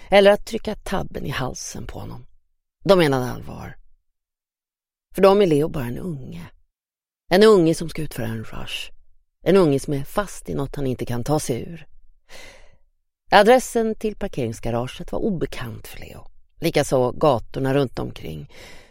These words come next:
Men han hade memorerat allt han behövde. Flyktvägen så att de skulle komma undan. Hur de skulle agera och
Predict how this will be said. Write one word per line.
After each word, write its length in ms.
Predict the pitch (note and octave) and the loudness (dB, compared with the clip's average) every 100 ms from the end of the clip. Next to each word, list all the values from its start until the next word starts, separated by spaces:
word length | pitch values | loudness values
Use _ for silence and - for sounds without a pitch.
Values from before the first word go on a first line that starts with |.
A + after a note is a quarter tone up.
| _ _ | _ _
Men 140 | G3 G#3 | 4 6
han 100 | F#3 | 6
hade 220 | F3 E3 | 6 4
memorerat 680 | E3 E3+ F3 F#3+ E3+ A#2+ A2+ | 4 2 0 -2 -4 -6 -8
allt 160 | A2 | -10
han 140 | - G#2+ | -10 -8
behövde. 440 | A#2 C3 - C3+ - - _ _ _ - | -8 -10 -10 -12 -14 -20 _ _ _ -2
Flyktvägen 800 | G#3+ - - C3 C#3+ F3 F3 E3+ | 0 2 2 0 0 -2 -8 -6
så 120 | - | -4
att 60 | E3+ | -4
de 120 | D#3+ | -4
skulle 180 | D#3+ D#3 | -2 2
komma 220 | E3 E3 | 4 4
undan. 480 | C3+ A2 - E2+ - - _ _ _ - | 2 0 -6 -10 -14 -20 _ _ _ 2
Hur 180 | A3 A3 | 6 8
de 140 | G#3 | 6
skulle 200 | G3 F#3+ | 2 0
agera 500 | F#3 F3 F3 F3+ C#3+ | 0 0 0 0 -2
och 160 | B2+ | -2